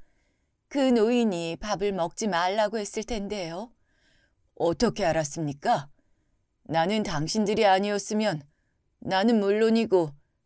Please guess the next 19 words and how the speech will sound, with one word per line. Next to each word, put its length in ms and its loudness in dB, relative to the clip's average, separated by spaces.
내 200 -6
가족도 720 -4
어차피 540 -4
굶어 360 0
죽었을 500 0
거요. 460 0
내가 440 6
은혜를 340 4
갚아야 520 6
하지 200 4
않겠습니까?" 1040 0
남자의 540 2
말에 540 -4
여자들은 720 0
눈물을 480 2
글썽였어요. 960 -4
"그 100 -6
노인의 580 0
말대로 680 -4